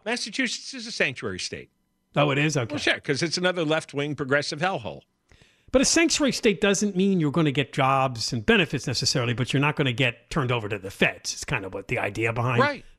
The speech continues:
Speaker 2: being a sanctuary state.
Speaker 1: Right. I mean,
Speaker 2: Right.
Speaker 1: but you mean, but, but they put signs up on their front lawns saying, you know, "We welcome illegal immigrants.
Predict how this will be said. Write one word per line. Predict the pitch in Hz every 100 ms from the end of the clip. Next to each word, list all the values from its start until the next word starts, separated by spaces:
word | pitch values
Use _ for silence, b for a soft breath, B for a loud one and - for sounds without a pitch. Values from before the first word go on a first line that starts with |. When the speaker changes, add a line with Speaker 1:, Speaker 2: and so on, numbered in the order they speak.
| -
Speaker 2:
being | 123
a | 113
sanctuary | - 135 - 110
state. | 104 - - _ -
Speaker 1:
Right. | 330 311 - _ _ _ -
I |
mean, | 185 185 185 185
Speaker 2:
Right. | 156
Speaker 1:
but | 190
you | 180
mean, | 180 196 190 - B
but, | - 208 214
but | 226
they | 240
put | - 247
signs | - - 233 226
up | 208
on | 175
their | 185 180
front | - 196 190
lawns | 196 254 175 85 - - - _ _ -
saying, | - 151 147 135
you | 135
know, | 139
"We | 135 160
welcome | 131 170 208 - 101 - _ -
illegal | 123 135 117 120
immigrants. | 107 92 87 - - -